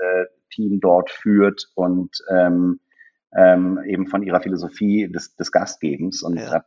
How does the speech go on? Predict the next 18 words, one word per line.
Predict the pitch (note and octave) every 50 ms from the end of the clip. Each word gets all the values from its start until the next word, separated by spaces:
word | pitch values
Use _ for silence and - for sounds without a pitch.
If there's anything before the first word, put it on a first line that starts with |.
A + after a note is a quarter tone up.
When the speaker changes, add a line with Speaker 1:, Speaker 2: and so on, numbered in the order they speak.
| _ -
Speaker 1:
ihr | F#2+ F2+
Speaker 2:
ja. | E2+
Speaker 1:
dann, | F2+ F2+ F2+ F2
äh, | D#2+ F2 F2 F2 F2+ F#2+ F2 D#2 D2 D2 E2+ F2 - -
quasi | - F2 E2+ F2+ F2 F#2 F#2 F2+ -
sehr, | _ F#2 F#2 F2+ F2 F2+ F2+ - - _ _ _ _ _ _ _ _ _ _ _ _ _ _ _ _ _ _ _ _ _ _ _ _ _
sehr | G#2+ A2+ A2+
bald | G2 G#2 A2 G#2+ A2+
in | A2
den | A2 A2
Ohren | G2+ G2 G2 G#2+ G#2+
gelegen | G2 G2+ G2+ G#2 G2+ G#2+
und | G#2 G2
gesagt, | F2 F#2+ F#2 F#2+
"Wir | G#2 A#2 G#2
beide, | F#2+ F#2+ F#2+ F#2 F#2 F2+ E2+ D#2+
hör | E2 D#2
mal, | D#2+ D#2 - - -